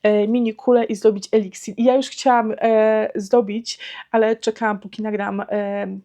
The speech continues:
ten filmik, więc ona tak leży, leży i jedną sobie wybrałam, ona kosztowała dziesięć dolarów. Nie mam pojęcia, jakie są ceny w Polsce, no ale stawiam, jeżeli dziesięć dolarów, to czterdzieści, pięćdziesiąt złotych musi kosztować w Polsce, więc mam jedną kulę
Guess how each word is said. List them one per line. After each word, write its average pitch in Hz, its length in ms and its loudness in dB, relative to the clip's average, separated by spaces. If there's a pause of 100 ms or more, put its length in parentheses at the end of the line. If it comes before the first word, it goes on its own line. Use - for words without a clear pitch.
(320)
ten 214 240 0
filmik, 196 480 -4
więc 202 200 -8
ona 214 140 -4
tak 208 200 -8
leży, 233 260 -2
leży 285 340 2 (400)
i 226 260 -4
jedną 226 200 2
sobie 220 240 -4
wybrałam, 247 280 0
ona 226 120 -4
kosztowała 214 380 -2
dziesięć 196 340 -8
dolarów. 196 360 -6
Nie 240 100 0
mam 226 120 -2
pojęcia, 226 360 -2
jakie 220 200 -6
są 220 120 -8
ceny 214 240 -8
w - 60 -14
Polsce, 311 360 0 (460)
no 302 100 0
ale 254 140 4
stawiam, 220 360 0
jeżeli 214 320 -2
dziesięć 208 320 -6
dolarów, 202 280 -2
to 214 100 -12
czterdzieści, 196 500 -12
pięćdziesiąt 202 380 -8
złotych 196 160 -8
musi 202 180 -12
kosztować - 360 -8
w - 60 -20
Polsce, - 380 -12
więc 208 260 -10
mam 214 220 -2
jedną 202 260 -4
kulę 320 340 0